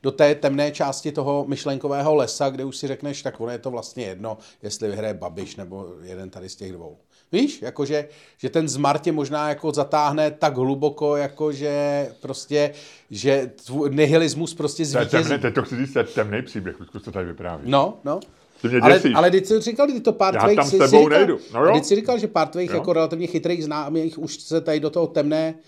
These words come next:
Speaker 2: Ano.
Speaker 1: te-, do té temné části toho lesa vlastně jako vydalo, že jo? A já
Speaker 2: Tam
Speaker 1: tomu,
Speaker 2: jsou?
Speaker 1: já tomu vlastně rozumím.
Speaker 2: Ty už tam jsou?
Speaker 1: No, a já tomu vlastně jako chápu, proč,
Speaker 2: Eh,
Speaker 1: jako ch-, chápu, co je tam nalákalo.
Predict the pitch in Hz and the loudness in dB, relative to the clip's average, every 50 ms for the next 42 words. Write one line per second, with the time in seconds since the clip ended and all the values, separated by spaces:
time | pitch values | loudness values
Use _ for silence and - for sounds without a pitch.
0 | _ _ - - 120 170 190 185 - - 139 139 135 139 139 160 156 - 170 147 | _ _ -10 -6 -6 -6 -6 -6 -2 0 0 2 2 2 2 2 2 2 2 0
1 | 147 - 156 - 170 147 143 - 156 151 156 156 147 165 156 - - 165 156 156 | 0 0 -2 -2 -2 -4 -2 -4 -4 -4 -2 -2 -2 -2 -2 -4 -6 -6 -6 -6
2 | 147 - - 165 160 - - 180 170 160 147 156 147 139 143 127 139 147 160 180 | -6 -6 -6 -6 -6 -6 -6 -6 -6 -6 -8 -10 -10 -10 -12 -8 -6 -6 -6 -4
3 | 240 294 277 202 143 113 110 110 107 _ _ _ _ _ _ _ _ _ _ _ | -4 -6 -6 -6 -8 -10 -12 -18 -20 _ _ _ _ _ _ _ _ _ _ _
4 | - 127 135 131 131 123 127 170 156 - - 160 156 147 139 165 170 175 175 - | -4 -2 0 0 2 2 2 2 4 4 4 2 2 2 0 0 -2 -2 -4 -4
5 | - 190 190 196 202 277 277 247 170 143 - - 113 90 104 101 95 - 117 110 | -2 -2 -2 -2 -2 -4 -6 -8 -8 -10 -12 -12 -12 -10 -10 -10 -8 -6 -6 -4
6 | 120 143 156 - _ _ _ - 104 101 - 120 135 139 143 143 175 175 185 185 | -4 -6 -10 -14 _ _ _ -14 -14 -12 -6 -4 -2 -2 -2 -2 -2 -2 -2 0
7 | 185 196 202 196 220 208 - - 190 190 - 226 208 - 208 202 202 - - - | 0 0 0 0 0 0 2 2 0 0 -2 -6 -4 -2 -2 -2 -2 -6 -12 -8
8 | 202 190 180 180 180 190 190 190 - - - - - 151 - 180 180 - 214 - | -6 -4 -4 -2 -2 -2 -4 -4 -6 -10 -12 -12 -6 -2 0 0 0 0 -2 0
9 | - 214 190 214 202 196 180 170 170 | 0 0 2 2 0 2 2 2 2